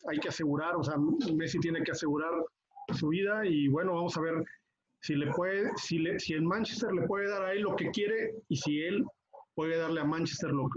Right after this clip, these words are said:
lo, lo que necesita, en dado caso de que sea lo que todo el mundo dice a dónde apunta, ¿no?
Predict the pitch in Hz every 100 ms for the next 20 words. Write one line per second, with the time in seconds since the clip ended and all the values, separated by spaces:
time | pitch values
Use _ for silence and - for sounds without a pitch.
0 | 143 127 123 127 123 127 127 220 247 -
1 | - 151 147 175 175 190 185 165 160 135
2 | 160 165 - _ - - - - 151 135
3 | 139 165 165 165 160 160 160 170 160 -
4 | 220 143 147 156 139 139 156 135 120 120